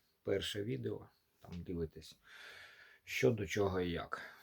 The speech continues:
Тому от таких, е, тренувань на рельєф їх просто не існує. Напише вам людина якусь програму, ви не станете рельєфний. Навіть якщо ви там, е, набрали якусь м'язову масу,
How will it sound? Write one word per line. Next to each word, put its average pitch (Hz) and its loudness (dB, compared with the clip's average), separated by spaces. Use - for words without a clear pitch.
Тому 165 12
от 135 12
таких, 156 8
е, 143 10
тренувань 165 12
на 127 12
рельєф 135 12
їх 123 4
просто 131 6
не 117 4
існує. 104 -2
Напише 147 2
вам 123 6
людина 113 2
якусь - -4
програму, 110 2
ви 117 6
не 123 4
станете 117 6
рельєфний. 101 4
Навіть 151 12
якщо 139 12
ви 127 12
там, 110 8
е, 95 8
набрали 120 10
якусь 117 4
м'язову 127 12
масу, 160 8